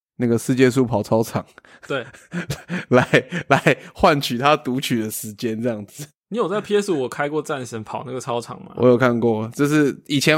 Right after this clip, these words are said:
Speaker 1: 我跟你讲，我以前P S四 Pro 大概要跑一圈多一点，我其实有看，看过。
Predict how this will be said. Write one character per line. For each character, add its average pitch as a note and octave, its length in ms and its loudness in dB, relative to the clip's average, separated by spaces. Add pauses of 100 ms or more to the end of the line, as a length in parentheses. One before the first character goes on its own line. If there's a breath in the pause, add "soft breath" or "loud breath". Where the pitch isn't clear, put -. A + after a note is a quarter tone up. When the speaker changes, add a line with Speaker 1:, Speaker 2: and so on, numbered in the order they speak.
(120)
Speaker 1:
我 C3 120 2
跟 F3 140 6
你 F3+ 40 4
讲， D3 140 4
我 C#3 80 6
以 D3 40 6
前 D#3 100 4
P F3 140 4
S D#3+ 60 2
四 D#3+ 120 -4
Pro C3+ 260 4
大 C3 120 2
概 B2+ 160 0
要 B2 260 -2 (340 soft breath)
跑 - 280 -8
一 G#3 80 0
圈 G3 360 2
多 F3 220 6
一 - 20 2
点， C#3 220 2
我 A2+ 80 -8
其 C#3 160 -6
实 C#3 60 0
有 A2+ 100 0 (220)
看， A#2+ 200 0
看 G#2+ 280 -6
过。 - 200 -14